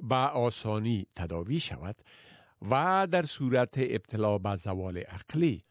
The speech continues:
به خدمات حمایتی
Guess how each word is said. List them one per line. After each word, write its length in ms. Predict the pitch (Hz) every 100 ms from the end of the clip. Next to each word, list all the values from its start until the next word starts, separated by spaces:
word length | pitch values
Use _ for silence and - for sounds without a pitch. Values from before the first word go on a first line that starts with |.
| _ _ -
به 420 | 110 139 175 185
خدمات 540 | - 180 151 151 139
حمایتی 1000 | 139 113 95 92 82 - - 110 127 135